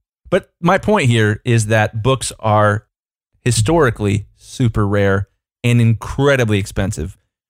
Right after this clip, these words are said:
We live in one of the most desirable times in history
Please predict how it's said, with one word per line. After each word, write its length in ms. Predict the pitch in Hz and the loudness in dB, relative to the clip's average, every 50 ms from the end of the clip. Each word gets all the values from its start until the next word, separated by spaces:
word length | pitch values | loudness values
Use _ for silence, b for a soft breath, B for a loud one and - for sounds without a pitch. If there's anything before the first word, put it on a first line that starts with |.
| _ _ - | _ _ -2
We 240 | 127 131 147 170 | 0 2 4 4
live 180 | 170 175 175 156 | 4 4 2 2
in 100 | 156 143 | 2 2
one 120 | 139 143 139 | 2 2 2
of 80 | 123 | 2
the 220 | 117 113 107 110 - - | 0 0 -2 -4 -10 -6
most 640 | - 123 123 131 143 147 156 165 - - - 117 113 | -2 0 2 4 4 4 2 2 0 -4 -4 -2 0
desirable 760 | 123 131 120 110 107 120 113 120 127 135 147 143 127 139 131 | 2 2 2 2 2 2 2 2 0 0 0 0 2 0 0
times 520 | 117 - - 123 120 123 123 127 127 120 - | 0 0 -2 -2 0 0 0 0 -2 -2 -4
in 160 | - 117 104 | -4 -4 -4
history 540 | 95 - 123 131 - - 170 170 175 190 | -2 0 -2 -2 -2 -2 -2 -2 -2 -2